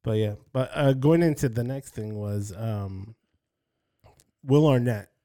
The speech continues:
uh, is coming out with, uh, is teaming up with Netflix, and he is doing a com-, I, I, I don't know if I wanna call it sketch comedy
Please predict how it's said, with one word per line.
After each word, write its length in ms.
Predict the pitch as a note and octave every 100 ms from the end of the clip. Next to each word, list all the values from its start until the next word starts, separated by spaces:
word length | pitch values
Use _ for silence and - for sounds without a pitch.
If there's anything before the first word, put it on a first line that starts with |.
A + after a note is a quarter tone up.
| _ _ _ _ _ _
uh, 180 | B2 A#2
is 140 | A2+ A2
coming 300 | - A#2 A2+
out 100 | A#2
with, 260 | A#2 -
uh, 60 | G#2+
is 220 | G#2+ G#2+
teaming 300 | - B2 A#2+
up 100 | A#2+
with 120 | A2 G#2
Netflix, 680 | A2 A2 D#3 F#3 - - _ _ _ _ _ _ _ _ _ _ _
and 580 | B2 A2+ A2 G#2+ G#2+ G2+
he 280 | - B2 A#2+
is 500 | A2+ B2+ B2 A#2 A2
doing 440 | C3 B2+ B2 A#2+ -
a 420 | B2+ A#2 A#2 A2+ -
com-, 320 | - - C#3 -
I, 220 | C#3+ F#3+
I, 100 | F#3+ E3+
I 80 | E3+
don't 100 | A3
know 120 | B3+
if 60 | A#3+
I 40 |
wanna 260 | A3+ G#3 G3+
call 200 | - F3+
it 60 | B2+
sketch 460 | - - D3 -
comedy 680 | - A#2+ A2 F#2+ B1+ G#1+